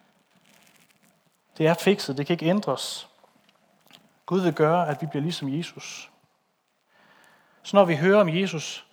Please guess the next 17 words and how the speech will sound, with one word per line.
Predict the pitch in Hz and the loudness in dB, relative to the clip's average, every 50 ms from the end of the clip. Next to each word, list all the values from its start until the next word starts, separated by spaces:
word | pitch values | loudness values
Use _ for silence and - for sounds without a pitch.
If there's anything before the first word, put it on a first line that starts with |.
| - - _ | -20 -14 _
og | - 143 | -2 0
hans | 143 170 190 - | 2 2 2 0
karakter | - - 131 131 - - - - 220 196 156 131 | -2 -2 -2 -2 -2 -4 0 2 2 2 2 2
og | 120 127 127 - | -2 -4 -6 -8
tænker, | - 151 131 127 123 117 - - - - _ _ _ _ _ _ _ _ _ _ _ - | -6 -6 -6 -4 -4 -6 -6 -10 -14 -20 _ _ _ _ _ _ _ _ _ _ _ -10
"Det | 175 185 | -6 -4
her, | 180 151 123 | -4 -4 -4
det | 120 | -4
er | 165 180 | -4 -4
en | 160 | -2
mand, | 139 127 131 127 | -2 -4 -4 -4
man | 123 120 | -6 -6
godt | 131 127 127 | -4 -6 -4
kan | - 139 | -6 -10
se | 127 - 135 123 | -10 -8 -8 -8
op | 127 - - | -8 -10 -12
til," | - - 123 120 | -14 -16 -16 -16